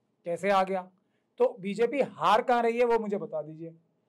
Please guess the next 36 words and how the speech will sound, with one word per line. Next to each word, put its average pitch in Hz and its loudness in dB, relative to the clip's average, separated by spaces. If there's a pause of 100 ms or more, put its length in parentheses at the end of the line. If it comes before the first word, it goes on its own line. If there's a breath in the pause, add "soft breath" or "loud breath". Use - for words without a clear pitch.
(260)
हर 196 2
जगह 233 4
तो 262 6
ईवीएम 220 -2
के 233 0
माध्यम 208 0
से 214 0
जीत 202 -6
ही 208 -4
रही 190 -4
है 202 -8
ना। 240 -6
जहाँ 202 0
उनका 220 2
ज़ीरो 214 4
वोट 233 4
आना 220 2
चाहिए 220 -6
था, 226 -4
वहाँ 226 0
साढ़े 196 -2
सात 202 -4
परसेंट 202 -8
वोट 202 -6
आ 185 2
रहा 196 0
है, 208 -6
तो 220 -8
वो 214 -2
हारे 170 0
या 240 -2
जीते? 180 -12 (1300)
बात 180 4
बुनियादी 202 0
ये 190 0
है 165 -2